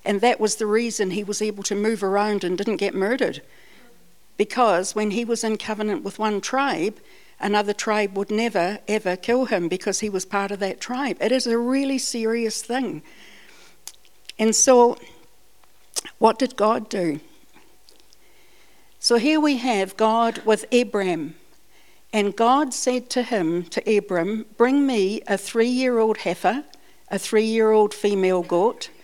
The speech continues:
a three-year-old ram, a turtle dove, and a young pigeon." And then he brought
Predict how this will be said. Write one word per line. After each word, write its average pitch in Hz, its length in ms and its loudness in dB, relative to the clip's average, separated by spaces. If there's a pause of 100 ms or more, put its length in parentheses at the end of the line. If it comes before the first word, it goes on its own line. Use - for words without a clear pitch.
(300)
a 185 80 -2
three-year-old 214 760 2
ram, 185 600 0 (200)
a 190 80 -2
turtle 233 480 0
dove, 185 540 -2
and 196 120 2
a 196 40 0
young 190 280 2
pigeon." 165 580 -6 (640)
And 208 140 0
then 233 200 2
he 240 140 -2
brought 269 400 2